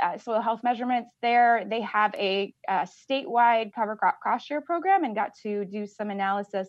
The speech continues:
of their soil health data from that project. So it was really interesting getting a chance to go into these two states to the east and west of Illinois, working on soil health and seeing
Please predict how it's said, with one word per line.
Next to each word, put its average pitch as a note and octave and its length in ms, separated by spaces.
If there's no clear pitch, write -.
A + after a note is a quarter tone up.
of F#3 140
their F#3+ 140
soil G3 260
health F#3+ 220
data F#3 260
from F3 140
that F3+ 200
project. - 460
So F#3 200
it - 440
was A#3+ 80
really D#4+ 240
interesting C4+ 460
getting A#3+ 260
a A3+ 80
chance A3 320
to A3 60
go G3+ 240
into G#3 260
these G3 540
two C4 260
states B3+ 460
to G#3+ 60
the - 60
east A3+ 280
and G#3 100
west G#3+ 340
of A3 120
Illinois, G#3+ 480
working G3+ 360
on G3 240
soil G3 300
health G3+ 280
and F#3 140
seeing G#3 520